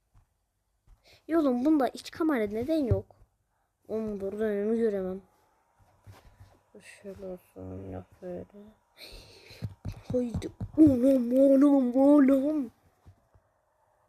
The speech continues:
Of. Tamam arkadaşlar, çok fena bir kaza yaptık. Gördüğünüz üzere bayağı bir hasar almış arabalar.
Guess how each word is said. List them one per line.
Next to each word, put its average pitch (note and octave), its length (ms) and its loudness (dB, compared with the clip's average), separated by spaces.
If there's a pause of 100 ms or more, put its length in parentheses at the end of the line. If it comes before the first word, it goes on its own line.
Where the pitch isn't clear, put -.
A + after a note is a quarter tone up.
(460)
Of. G#3+ 280 -10 (2250)
Tamam A#3 300 0
arkadaşlar, G3+ 580 -6 (100)
çok - 180 -12 (320)
fena F#3 380 -12
bir F3+ 80 -8
kaza F3 440 -6
yaptık. - 440 -12 (640)
Gördüğünüz A#3 500 0
üzere A3 340 -2
bayağı A3+ 360 0
bir A3+ 100 0
hasar A#3 340 0
almış A3 440 -4
arabalar. G#3+ 460 -6